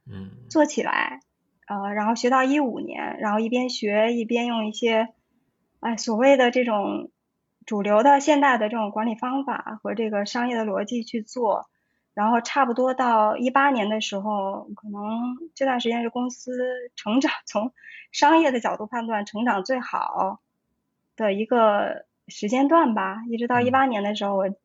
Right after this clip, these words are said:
Speaker 2: 把自己都给做抑郁了，就是没有办法做下去，就是我，我就，就真的是把自己给玩儿进去了的那种感觉。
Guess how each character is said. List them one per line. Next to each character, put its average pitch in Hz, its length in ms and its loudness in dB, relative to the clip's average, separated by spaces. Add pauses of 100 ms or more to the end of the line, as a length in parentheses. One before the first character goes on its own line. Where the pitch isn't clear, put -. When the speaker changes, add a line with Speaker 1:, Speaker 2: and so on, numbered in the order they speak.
(160)
Speaker 2:
把 185 120 -4
自 - 140 -8
己 214 80 -2
都 220 140 -4
给 214 120 -2
做 214 200 -4
抑 247 180 -4
郁 185 240 -4
了， - 220 -10
就 214 120 -8
是 208 120 -6
没 190 100 -2
有 233 100 0
办 269 160 -2
法 247 80 -4
做 262 240 -4
下 180 160 -6
去， - 240 -16
就 214 160 -10
是 202 280 -8 (760)
我， 196 360 -2 (160)
我 196 160 -4
就， 262 240 0 (240)
就 339 140 4
真 403 140 2
的 415 100 2
是 302 60 2
把 - 160 2
自 339 220 2
己 208 180 -4
给 - 460 -2 (280)
玩 196 180 0
儿 180 100 0
进 247 160 0
去 233 160 -4
了 - 140 -4
的 202 80 -10
那 208 100 -4
种 196 140 -6
感 262 260 -4
觉。 - 380 -14